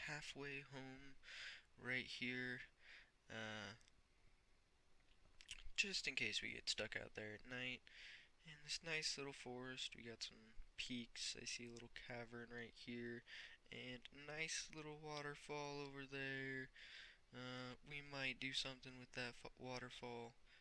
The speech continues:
Maybe I'll make that a fishing spot. I'll go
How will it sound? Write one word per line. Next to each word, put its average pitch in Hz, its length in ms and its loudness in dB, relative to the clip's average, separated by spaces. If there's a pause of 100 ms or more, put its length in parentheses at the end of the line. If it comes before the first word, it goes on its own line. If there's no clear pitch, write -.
(160)
Maybe 120 240 4
I'll 117 140 0
make 117 220 2
that 117 120 4
a - 220 -8
fishing 117 320 2
spot. - 460 0 (280)
I'll 120 200 -12
go 113 120 -10